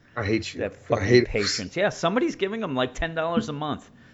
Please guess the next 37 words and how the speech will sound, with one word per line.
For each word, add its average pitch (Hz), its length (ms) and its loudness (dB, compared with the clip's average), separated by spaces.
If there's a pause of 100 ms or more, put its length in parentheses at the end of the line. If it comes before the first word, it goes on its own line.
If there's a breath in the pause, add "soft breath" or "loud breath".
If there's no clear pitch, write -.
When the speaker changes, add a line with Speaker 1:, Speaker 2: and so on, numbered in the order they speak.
Speaker 2:
to 135 80 0
read 143 240 0
our 139 160 6
reviews 127 540 0
and 120 80 -4
everybody 120 300 2
Speaker 1:
Where's 151 100 10
my 160 160 10
Speaker 2:
else's. 156 140 8
Speaker 1:
ten 147 180 10
dollars 123 320 10
a 120 40 0
month? 117 460 4
Speaker 2:
You 117 120 -12
don't 101 200 -12
get - 200 -20
that. 90 160 -20
That's 113 220 -8
about 101 280 -6
what 90 160 -6
we 87 60 -14
get 90 220 -8
at 87 100 -8
the - 80 -16
Cardboard 85 380 -8
Box 95 260 -2
Speaker 1:
Yeah. 104 280 4
Speaker 2:
Factory. 76 240 -8 (520 soft breath)
Speaker 1:
Well, 147 160 12
we 127 80 10
got 127 180 12
a 113 40 8
raise? 117 300 10
Speaker 2:
Uh, 110 280 0 (160)
yeah, 85 240 -8
<laughs> - 40 -8
yeah, 117 200 6